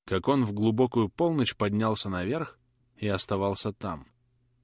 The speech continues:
в комнате сына, вплоть до солнечного восхода. В конторских заведениях в Сити шлифованные стекла окон плотно затворены ставнями,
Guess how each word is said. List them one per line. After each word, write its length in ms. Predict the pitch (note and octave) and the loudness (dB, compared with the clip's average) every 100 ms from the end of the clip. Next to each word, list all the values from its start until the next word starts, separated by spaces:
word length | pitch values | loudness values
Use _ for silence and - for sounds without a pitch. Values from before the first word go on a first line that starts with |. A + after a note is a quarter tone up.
| _ _ _ | _ _ _
в 100 | - | -10
комнате 460 | - F#2 F2 - F#2+ | -4 -2 -4 -6 -4
сына, 420 | - G#2 D#2 - _ _ _ _ _ _ _ _ _ | -4 -4 -8 -14 _ _ _ _ _ _ _ _ _
вплоть 480 | - - F#2 A#2 | -16 -4 -2 -2
до 120 | C3+ D3 | -2 -2
солнечного 680 | - F#2+ F#2+ - G2+ F#2 | -2 -2 -4 -4 -6 -4
восхода. 580 | F2 F2+ - E2+ D2 B1+ _ _ _ _ _ _ _ _ | -4 -6 -6 -8 -8 -12 _ _ _ _ _ _ _ _
В 100 | - | -4
конторских 600 | G2 G2 B2 C3 - B2+ | 0 6 8 8 6 4
заведениях 600 | G#2 A2+ A2+ A#2+ A#2 G#2+ | 6 6 6 6 6 2
в 120 | - - | -2 2
Сити 280 | E3 F3 | 2 4
шлифованные 680 | C#3+ B2+ A#2+ B2+ B2 A#2 A2+ | 4 4 8 8 8 6 4
стекла 420 | G2+ B2 A2+ A2 | 2 2 2 2
окон 420 | G2+ D3+ F3 D#3+ C3+ | 4 4 4 0 2
плотно 360 | A2 F3 F#3+ | 4 4 4
затворены 500 | D#3+ C#3+ C#3+ B2+ A2+ | 0 2 4 6 4
ставнями, 600 | A2 - G#2 F2+ E2+ D#2+ | 0 -2 -4 -4 -8 -12